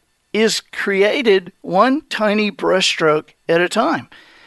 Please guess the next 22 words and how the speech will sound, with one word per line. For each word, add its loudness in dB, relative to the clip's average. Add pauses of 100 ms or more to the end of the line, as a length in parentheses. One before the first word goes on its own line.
(120)
If -4
you 2
look 0
at -2
Da 4
Vinci's 0
masterpiece, -2
the -4
Mona 0
Lisa, 2 (380)
he -2
created 0
that 2
with -8
the -4
smallest 0 (120)
paintbrush 0 (160)
that 4
had 2
ever 4
been -2
used. -4